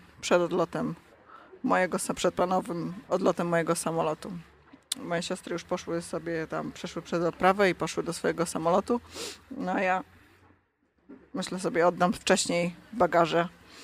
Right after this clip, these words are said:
Po co mam się z tym wszystkim tam tłuc po lotnisku? No i poszłam do, do okienka i, y, powiedziałam, że no, jestem na, z tego lotu i chciałabym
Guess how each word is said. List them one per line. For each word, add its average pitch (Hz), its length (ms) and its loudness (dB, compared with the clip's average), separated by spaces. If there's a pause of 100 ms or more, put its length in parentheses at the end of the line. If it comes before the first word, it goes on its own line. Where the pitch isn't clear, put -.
(440)
Po 175 80 0
co 151 120 -4
mam 156 160 0
się 170 140 0
z - 60 -4
tym 160 160 0
wszystkim 165 480 -2 (440)
tam 156 200 -8
tłuc - 340 0
po 165 160 4
lotnisku? 165 520 0 (520)
No 247 60 4
i 247 40 4
poszłam 214 320 2
do, 180 280 6 (1040)
do - 140 4
okienka 240 460 4
i, 226 260 0 (260)
y, 180 640 0
powiedziałam, 202 400 -2
że 170 160 -4 (340)
no, 165 200 0 (400)
jestem 175 340 -4
na, 160 80 -4 (260)
z - 120 -10
tego 170 220 4
lotu 302 360 6
i 196 100 2
chciałabym 170 640 2